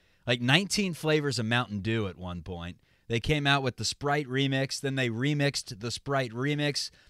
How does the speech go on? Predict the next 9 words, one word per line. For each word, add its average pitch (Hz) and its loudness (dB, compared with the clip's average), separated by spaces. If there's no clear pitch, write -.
then 143 0
they 135 2
had 123 0
Pepsi 156 -2
Blue, 135 0
then 139 -2
they 147 -2
had, 139 -2
um, 117 -4